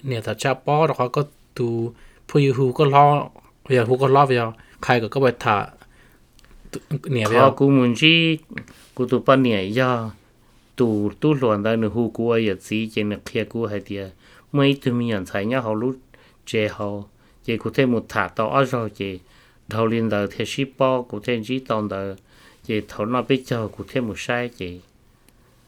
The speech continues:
Speaker 2: ư thế ship thản tờ lò, tờ ít xong.
Speaker 1: Tờ ít xong kia, tờ
Speaker 2: Dạ.
Speaker 1: con gì, tờ có, con gì nè, nè, rong câu hình không?
Speaker 2: Nè, chỉ cho ít tụi mình nhận thấy sư,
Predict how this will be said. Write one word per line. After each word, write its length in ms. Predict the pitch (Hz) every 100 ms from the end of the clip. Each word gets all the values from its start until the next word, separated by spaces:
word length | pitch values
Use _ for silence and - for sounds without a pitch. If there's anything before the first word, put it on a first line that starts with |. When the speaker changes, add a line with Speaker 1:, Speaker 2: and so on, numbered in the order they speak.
| _ -
Speaker 2:
ư 120 | 139
thế 200 | 139 127
ship 200 | - 135
thản 280 | - 113 98
tờ 160 | 92 98
lò, 360 | 98 90 85 82
tờ 100 | 104
ít 160 | 120 123
xong. 380 | - 95 85 76 - _ _ -
Speaker 1:
Tờ 60 |
ít 140 | 131 143
xong 240 | 139 110 107
kia, 240 | - 120 117 _ _ _ _
tờ 120 | - 120 107
Speaker 2:
Dạ. 140 | 110 107
Speaker 1:
con 160 | 156
gì, 300 | 139 180 185 185 - - -
tờ 100 | 135
có, 200 | 131 175 - -
con 300 | 175 165 147
gì 160 | 165
nè, 200 | 175 127 113 107 _ _ _ _ _ _ _ _ _ _ - - - _ _ _ _ -
nè, 140 | 131 117
rong 140 | 123
câu 120 | 151
hình 140 | 147 131
không? 240 | 147 135 - _ _ - - -
Speaker 2:
Nè, 140 | 127 -
chỉ 160 | 117
cho 120 | 110
ít 240 | 123 165 160
tụi 180 | - 135
mình 180 | 135
nhận 240 | 131 113 95
thấy 260 | - 117
sư, 440 | 107 143 147 151